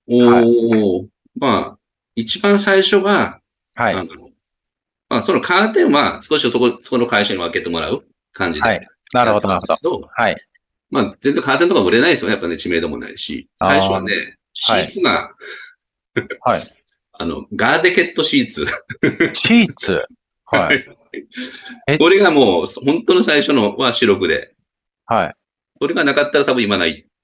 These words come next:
Speaker 1: と思うんですよね。
Speaker 2: あー。
Speaker 1: はい。
Speaker 2: え、ど、ど、どういうもの、シーツってどうい-、どういうものなんですか？
Speaker 1: えっとね、なんていうんですか、
Speaker 2: はい。
Speaker 1: もう、ガーデケットの毛布みたいなもの。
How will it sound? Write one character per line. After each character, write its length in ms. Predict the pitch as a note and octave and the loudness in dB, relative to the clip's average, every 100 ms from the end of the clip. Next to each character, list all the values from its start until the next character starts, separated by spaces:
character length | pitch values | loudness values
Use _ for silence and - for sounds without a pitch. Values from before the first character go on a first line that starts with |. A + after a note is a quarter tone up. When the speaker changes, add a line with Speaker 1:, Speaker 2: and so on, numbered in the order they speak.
| _ - | _ -4
Speaker 1:
と 80 | E2 | -2
思 140 | C#2+ | -2
う 20 | |
ん 60 | - | -12
で 40 | |
す 60 | - | -16
よ 80 | - | -16
ね。 180 | - _ _ - | -18 _ _ -2
Speaker 2:
あ 60 | C3+ | 2
ー。 560 | D3 D3 D3 C#3+ C#3 _ _ | 4 4 2 -2 -20 _ _
Speaker 1:
は 160 | - D3+ | -8 -4
い。 20 | |
Speaker 2:
え、 120 | D3+ - _ _ _ _ _ _ _ _ - | -4 -8 _ _ _ _ _ _ _ _ -10
ど、 100 | - | -6
ど、 200 | - G#3 | -2 0
ど 300 | A#3 C#4 D4+ | 2 4 4
う 60 | G#3 | 4
い 260 | A#2+ G#2+ | 4 2
う 60 | F#2+ F2+ D#2+ _ _ _ _ - | 0 -4 -20 _ _ _ _ -4
も 220 | B2 B2 | 0 2
の、 140 | A#2+ A#2+ | 2 0
シ 240 | - A3 | 2 4
ー 60 | A3 | 2
ツ 180 | - - | 0 -4
っ 20 | |
て 120 | F#2+ | -2
ど 180 | A2+ B2 | 0 0
う 60 | A#2+ | 0
い-、 20 | |
ど 180 | - G#2 | 0 0
う 80 | B2+ | 0
い 80 | C#3+ | -2
う 80 | C3+ | -4
も 100 | C#3+ | -4
の 80 | B2+ | -6
な 60 | |
ん 20 | - | -8
で 80 | |
す 60 | - | -18
か？ 100 | - _ _ _ _ _ _ _ - | -20 _ _ _ _ _ _ _ -14
Speaker 1:
え 80 | G2+ | -14
っ 40 | G2 | -10
と 160 | F#2 | -8
ね、 280 | F2 D#2 - - | -8 -8 -12 -12
な 160 | F2+ | -12
ん 100 | F2 | -12
て 20 | |
い 40 | _ A#2 | _ -6
う 40 | |
ん 20 | |
で 60 | G2 | -4
す 40 | |
か、 60 | A#2+ | -2
Speaker 2:
は 100 | F2+ | -2
い。 60 | |
Speaker 1:
も 320 | F#2+ D#3+ - - | -2 -4 -6 -6
う、 40 | |
ガ 220 | A2 C3+ | -2 0
ー 40 | D#3+ | 0
デ 80 | G3 | 2
ケ 80 | |
ッ 60 | G#3 | 4
ト 80 | F3 | 4
の 60 | G#2 | 4
毛 280 | B2+ D3 | 4 4
布 40 | D#3+ | 2
み 120 | D#3+ | 0
た 100 | D#3+ | 0
い 60 | G2+ | 0
な 140 | F2+ | 0
も 140 | E2+ | -2
の。 200 | F2+ E2+ | -4 -4